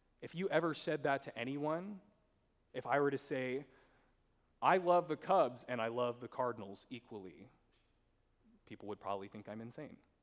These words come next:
most likely. This is why we must choose to serve one teaching alone, not because we don't want to look insane.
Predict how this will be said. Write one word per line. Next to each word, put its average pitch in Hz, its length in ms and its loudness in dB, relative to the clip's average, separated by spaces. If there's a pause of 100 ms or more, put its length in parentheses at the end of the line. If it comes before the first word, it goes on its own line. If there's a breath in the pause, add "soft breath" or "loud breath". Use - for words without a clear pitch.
(160)
most 107 180 -16
likely. 110 320 -20 (1200 soft breath)
This - 140 2
is 226 120 0
why 170 200 6
we 190 120 0
must 170 300 0
choose 208 480 -2
to 180 100 -4
serve 151 300 -2
one 131 220 0
teaching 135 300 -8
alone, 117 340 -4
not 190 200 4
because 160 400 0
we 139 80 -2
don't 135 160 0
want 127 120 -4
to 113 40 -4
look 113 200 -6
insane. 101 560 -10